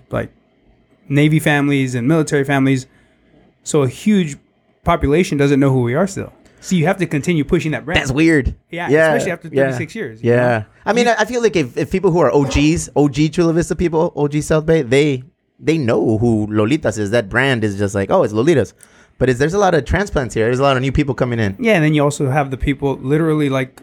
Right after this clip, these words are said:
Speaker 1: over towards Broadway on the west side, like, west, west side of Chula Vista, that they've never come to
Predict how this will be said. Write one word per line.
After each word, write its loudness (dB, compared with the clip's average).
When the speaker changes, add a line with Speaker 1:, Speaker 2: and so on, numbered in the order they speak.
Speaker 1:
over 2
towards -2
Broadway 2
on -2
the -6
west -2
side, -4
like, -6
west, 2
west 2
side 2
of -4
Chula 0
Vista, -2
that -2
they've -2
never 0
come 0
to 0